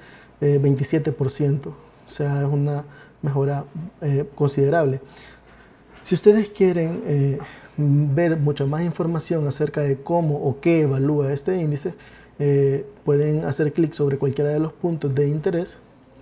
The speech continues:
y automáticamente va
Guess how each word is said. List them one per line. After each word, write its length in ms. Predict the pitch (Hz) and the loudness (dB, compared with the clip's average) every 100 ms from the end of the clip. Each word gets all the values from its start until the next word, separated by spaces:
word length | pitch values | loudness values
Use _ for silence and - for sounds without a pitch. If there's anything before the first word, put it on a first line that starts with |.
| - - - - - - - - | -20 -20 -20 -20 -20 -20 -20 -2
y 160 | 214 220 | 0 2
automáticamente 880 | 180 175 180 185 180 170 175 196 202 - - - | 0 -2 -4 -4 -4 -4 -4 -6 -8 -18 -20 -8
va 380 | 151 151 156 | -4 -2 -4